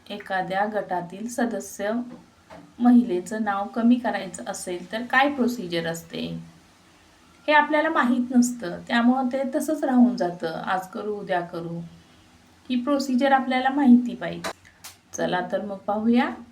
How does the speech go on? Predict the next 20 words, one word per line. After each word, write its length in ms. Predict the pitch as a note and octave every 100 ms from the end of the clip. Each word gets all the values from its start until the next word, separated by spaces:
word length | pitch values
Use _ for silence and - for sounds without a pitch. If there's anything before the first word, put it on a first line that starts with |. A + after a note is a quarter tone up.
| - _ _ _ -
गटातील 500 | F3+ E3+ E3+ E3+ A#3+
सदस्याचं 720 | B3 G#3+ F3 E3 F3 E3 - F#3
नाव 180 | G3+ D4 - -
कसं 280 | D4 D4
कमी 260 | - F3 E3+
करायचं. 540 | - - - - - E2 - _ _ _ _ _ _ _ _ -
सुरुवातीला 540 | B3+ B3+ B3 C#4+ B3+
तुम्हाला 320 | A#3+ A#3+ A3+
काय 200 | A3+ A3
करावं 320 | A3 G#3+ G#3+
लागेल 400 | - - - - -
की 340 | B3 C4+ - - -
ज्या 180 | B3
सदस्याचं 800 | A#3+ B3 F#3+ F#3 G3 G3+ - A#3
नाव 300 | G3 F3+ G3+ -
कमी 220 | A#3+ A#3+
करायचं 520 | B3 G3 E3+ E3+ -
आहे 120 | - - - _ _ _ _ _ _ _ -
त्या 140 | C#4
सदस्याकडून 960 | C#4+ B3+ A#3+ A#3+ B3 - G#3+ A#3 B3